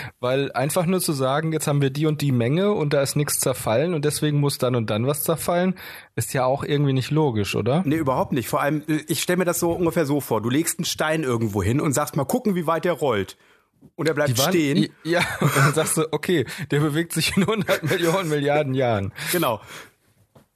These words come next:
Speaker 2: Keine Ahnung, ob das funktioniert, aber ich bin ja auch kein Wissenschaftler in diesem Bereich.
Speaker 1: Nee,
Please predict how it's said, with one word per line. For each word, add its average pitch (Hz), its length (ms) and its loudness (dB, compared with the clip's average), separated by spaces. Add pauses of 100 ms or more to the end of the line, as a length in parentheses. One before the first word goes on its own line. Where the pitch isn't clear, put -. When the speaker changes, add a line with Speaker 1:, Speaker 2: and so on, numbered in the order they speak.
(680)
Speaker 2:
Keine 147 220 -4
Ahnung, 139 240 0
ob 120 120 -2
das 135 140 0
funktioniert, 147 480 0 (160)
aber 139 180 -2
ich 131 100 -8
bin 170 100 0
ja 165 80 2
auch 135 100 -2
kein 135 200 -2
Wissenschaftler 127 600 0
in 117 120 0
diesem 104 180 0
Bereich. 98 380 -4 (560)
Speaker 1:
Nee, 123 220 0